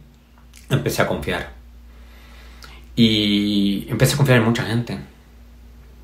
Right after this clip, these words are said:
Y dejé de estar esperando cosas por escrito. Eh,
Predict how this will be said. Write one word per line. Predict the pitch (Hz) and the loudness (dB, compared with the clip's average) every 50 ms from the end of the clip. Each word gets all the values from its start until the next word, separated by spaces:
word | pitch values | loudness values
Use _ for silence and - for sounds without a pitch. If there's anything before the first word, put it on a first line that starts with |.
| - - - - - - - - - - - - - | -20 -20 -20 -20 -20 -20 -20 -20 -20 -20 -14 -4 2
Y | 120 117 117 117 117 117 117 120 | 6 8 8 10 10 10 8 8
dejé | 113 117 113 - - 175 | 6 6 4 4 4 2
de | 202 | 4
estar | 196 - - - 147 143 156 | 4 2 2 4 4 4 6
esperando | 143 - - - 113 117 120 123 123 117 110 - | 4 2 4 2 2 4 4 2 2 0 0 0
cosas | 113 107 - 113 104 - - | -2 -2 -2 -4 -6 -6 -8
por | - - 95 | -8 -8 -6
escrito. | - - - - - 73 - - - - - - - - - - - - - - - - - - - - - - - - - - - - - - - - - - - - - - - - - - - - - - - - - - - - - - - - | -6 -6 -10 -10 -12 -12 -12 -14 -16 -18 -18 -20 -20 -20 -20 -20 -20 -20 -20 -20 -20 -20 -20 -20 -20 -20 -20 -20 -20 -20 -20 -20 -20 -20 -20 -20 -20 -20 -20 -20 -20 -20 -20 -20 -20 -20 -20 -20 -20 -20 -20 -20 -20 -20 -20 -20 -20 -20 -20 -16 -6 2
Eh, | 123 120 113 107 104 104 101 101 98 95 92 92 - - - | 4 6 6 6 6 4 4 4 4 2 2 0 -2 -6 -10